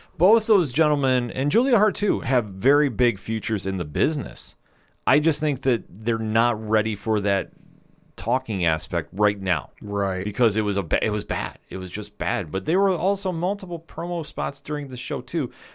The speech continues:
Speaker 1: which you've now taken away an hour of your programming. Time is limited.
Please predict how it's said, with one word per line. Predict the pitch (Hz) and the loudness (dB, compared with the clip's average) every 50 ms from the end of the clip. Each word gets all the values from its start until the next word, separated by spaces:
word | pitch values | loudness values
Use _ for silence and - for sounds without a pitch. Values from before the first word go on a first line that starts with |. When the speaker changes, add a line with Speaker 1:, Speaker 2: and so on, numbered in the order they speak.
| _ _ | _ _
Speaker 1:
which | 135 147 - | -4 -4 -2
you've | 143 139 127 | -2 -4 -2
now | 131 143 151 160 | -2 -2 -2 -2
taken | 156 - 165 156 160 160 | -2 -4 -6 -4 -4 -4
away | 135 127 127 139 139 143 131 87 | -2 -2 0 0 0 0 -2 -2
an | 110 110 | -4 -4
hour | 98 127 139 147 147 139 | -2 0 2 4 4 4
of | 123 107 | 2 2
your | 104 98 | 0 -2
programming. | - - - 175 185 156 131 110 98 95 92 90 87 92 92 - _ _ _ _ _ _ _ _ _ | -2 0 0 0 0 2 4 4 4 4 2 2 -2 -2 -6 -10 _ _ _ _ _ _ _ _ _
Time | - - 165 175 196 202 208 202 196 | -8 -2 2 4 4 4 4 2 0
is | - - 156 156 143 127 127 | -2 -2 -2 -2 -2 -2 -4
limited. | 113 123 151 180 208 214 156 - - 104 82 80 82 101 110 | -2 0 2 4 4 4 4 2 2 0 0 2 0 -2 -6